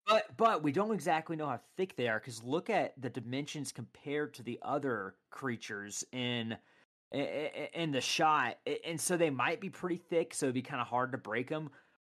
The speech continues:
I think Four Year Strong would take 'em down 'cause they don't look particularly fast, but they do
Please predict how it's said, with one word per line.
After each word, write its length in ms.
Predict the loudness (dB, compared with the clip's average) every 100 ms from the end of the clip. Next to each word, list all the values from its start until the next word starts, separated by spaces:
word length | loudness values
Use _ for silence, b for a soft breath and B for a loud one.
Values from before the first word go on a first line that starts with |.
| _ -2
I 180 | 2 4
think 180 | 4 2
Four 220 | 4 6
Year 120 | 4
Strong 340 | 2 2 2 2
would 140 | 0
take 200 | 0 0
'em 100 | -2
down 240 | 0 0
'cause 120 | -2 -2
they 80 |
don't 180 | -2 -2
look 200 | -4 -8
particularly 560 | -14 -10 -8 -6 -6 -8
fast, 680 | -6 -2 0 2 0 -6 -10 b b
but 180 | 2 4
they 100 | 4
do 460 | 2 2 2 2